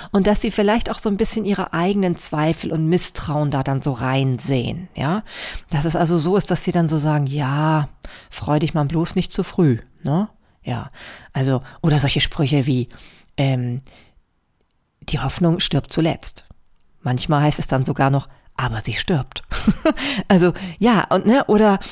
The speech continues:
was gibt's noch? Es gibt noch diesen Einspruch, der fiel mir vorher noch gerade ein, "Das dicke Ende kommt immer zum Schluss." Ja, <laughs> das sind alles so Dinge, die einem wirklich die Freude vermiesen können. Und da musst du halt auch überlegen,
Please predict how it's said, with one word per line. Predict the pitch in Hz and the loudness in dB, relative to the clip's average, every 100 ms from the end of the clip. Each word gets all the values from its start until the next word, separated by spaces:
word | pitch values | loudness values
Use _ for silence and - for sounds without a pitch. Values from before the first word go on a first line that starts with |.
| - - | -14 -6
was | 165 | -4
gibt's | - - - | -4 -4 0
noch? | 233 160 | 0 0
Es | - | -6
gibt | - | -4
noch | 180 | -2
diesen | 208 175 | -2 -4
Einspruch, | - 196 190 190 | -2 -2 -2 -4
der | - 175 | -4 -4
fiel | 180 | 0
mir | 170 165 | 0 0
vorher | - 175 | -2 0
noch | 165 - | 0 -4
gerade | - 165 160 - | -4 0 0 -2
ein, | 151 156 156 - - | -2 0 -2 -6 -2
"Das | 156 - | -2 2
dicke | 208 - - | 0 2 2
Ende | 165 185 | 4 4
kommt | - 156 | 2 0
immer | 160 135 | 2 0
zum | 131 139 | 0 -2
Schluss." | - 127 - - _ - _ | -2 -4 -8 -18 _ -20 _
Ja, | 117 135 156 - - - | -6 -6 -6 -2 2 2
<laughs> | 254 339 302 214 | 0 -2 -4 2
das | 226 | 4
sind | 240 220 | 4 4
alles | 240 277 | 4 4
so | 233 | 2
Dinge, | 190 262 233 247 - - - - | 4 4 4 2 -2 -12 -4 0
die | 254 | 2
einem | 208 214 | 4 4
wirklich | 196 262 190 | 4 4 2
die | - | 0
Freude | 185 175 196 202 | 0 4 4 4
vermiesen | 190 180 190 175 | 4 4 4 2
können. | 156 143 139 170 | -2 -2 0 0
Und | 185 180 | 0 2
da | 196 | 2
musst | 220 214 - | 2 0 2
du | |
halt | 190 180 | 2 2
auch | - | 2
überlegen, | 190 165 151 185 180 196 | 2 2 4 4 4 0